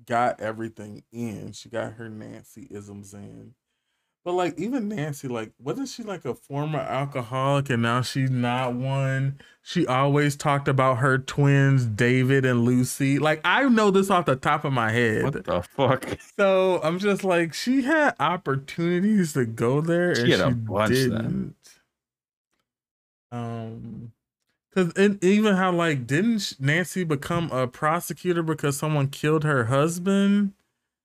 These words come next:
Speaker 1: or something like that? Like, so there were, there's more Nancy-isms there and stuff, and I don't think she really took the opportunity.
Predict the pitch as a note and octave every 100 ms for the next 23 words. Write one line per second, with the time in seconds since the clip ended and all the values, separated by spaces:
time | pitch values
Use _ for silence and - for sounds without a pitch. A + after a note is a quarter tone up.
0 | _ C#3 C#3 F#3+ G3 G#3+ G#3+ G#3+ G3+ A3
1 | A3 G#3+ - F3 G3 D#3 - A#3 G#3+ B3+
2 | C4 A#3+ A3+ G#3+ G#3 G3 - _ _ _
3 | _ _ _ _ _ _ _ _ _ _
4 | _ D3+ G3 G#3 F#3 F#3+ F3+ D3 D3+ E3
5 | C#3 - C3+ B2 C#3 A#2+ A2 A2+ A2 A#2
6 | A#2 A2+ A2 - A#2 A#2 A#2 A2 G#2 A#2
7 | A2+ A2+ A2 A2+ A2+ G#2 A2+ - G#2 G#2
8 | A#2 - - A#2 A2 A#2 A#2 A#2